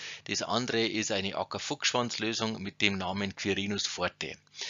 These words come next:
Was ist nun da drin und was, äh, ist da der Unterschied zwischen beiden Produkten? Pontus ist, wie gesagt, die Windheim-Lösung, äh, beinhaltet zwei, äh, zwei Wirkstoffe. Das eine ist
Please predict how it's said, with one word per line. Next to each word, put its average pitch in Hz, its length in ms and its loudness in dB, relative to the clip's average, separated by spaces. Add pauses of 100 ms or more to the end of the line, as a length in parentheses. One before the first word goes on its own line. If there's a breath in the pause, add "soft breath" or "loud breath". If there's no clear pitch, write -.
(200 loud breath)
Was 135 180 10
ist 156 160 8
nun 147 240 10
da 113 260 12
drin 160 300 -10
und 110 260 -6
was, 123 240 2
äh, 107 300 4
ist 117 220 4
da 98 180 4
der 92 120 2
Unterschied 143 500 8
zwischen 135 340 6
beiden 113 300 8
Produkten? 117 680 0 (680)
Pontus 151 480 8
ist, 120 180 4
wie 120 100 8
gesagt, - 560 4
die 101 120 -2
Windheim-Lösung, 147 800 8 (480 loud breath)
äh, 104 200 10
beinhaltet 123 760 6
zwei, 101 640 8
äh, 90 480 2 (540)
zwei 92 360 4
Wirkstoffe. 160 560 6
Das 110 160 2
eine 107 440 6
ist - 460 6